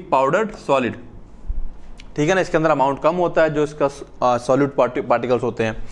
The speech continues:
Less greasy, more greasy, ठीक है ना, greasy than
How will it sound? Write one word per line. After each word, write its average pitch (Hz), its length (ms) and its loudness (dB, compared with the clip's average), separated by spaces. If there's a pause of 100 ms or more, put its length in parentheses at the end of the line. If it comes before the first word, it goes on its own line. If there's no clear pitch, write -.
(500)
Less 190 260 2
greasy, 202 380 6 (460)
more 165 260 4
greasy, 113 420 -4 (680)
ठीक 165 120 4
है 226 60 4
ना, 131 260 0
greasy 143 320 2
than 160 180 2